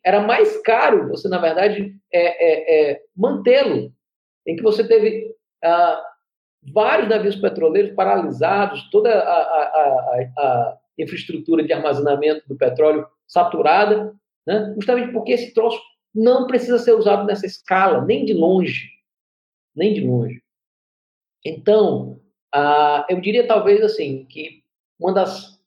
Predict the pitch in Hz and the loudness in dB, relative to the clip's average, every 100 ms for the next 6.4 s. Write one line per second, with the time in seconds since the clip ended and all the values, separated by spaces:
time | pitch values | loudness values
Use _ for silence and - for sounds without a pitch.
0 | - 175 190 196 247 269 - 208 196 190 | -12 -6 -4 0 0 0 0 -2 -2 -6
1 | 185 - 165 160 160 - - 151 - 160 | -8 -4 0 2 0 -4 -6 -6 -2 -2
2 | 151 143 143 151 147 - - - 135 135 | 0 -2 0 0 0 -6 -10 -4 -2 -4
3 | - 135 135 _ _ 135 143 143 - 139 | -4 -6 -6 _ _ -2 0 0 0 0
4 | 127 127 127 - - 139 131 160 190 196 | 0 -4 -4 -4 -2 -2 -2 0 0 -2
5 | - - 151 - 147 123 - _ _ 135 | -8 -6 -6 -8 -10 -12 -14 _ _ 0
6 | 139 143 139 - | 2 2 0 -6